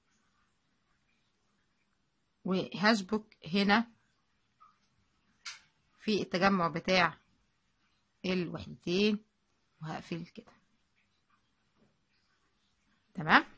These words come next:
هعمل واحد، اتنين، تلاتة، أربعة سلسلة، وهاخد لف.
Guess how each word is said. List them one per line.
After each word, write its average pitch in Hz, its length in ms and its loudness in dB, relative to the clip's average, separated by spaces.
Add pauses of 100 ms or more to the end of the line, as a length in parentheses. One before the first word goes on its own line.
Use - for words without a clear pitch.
(380)
هعمل 226 540 10 (240)
واحد، 202 480 0 (220)
اتنين، 196 500 0 (100)
تلاتة، 175 540 0 (1200)
أربعة 185 380 10
سلسلة، 180 460 0
وهاخد 185 420 -2
لف. 233 420 4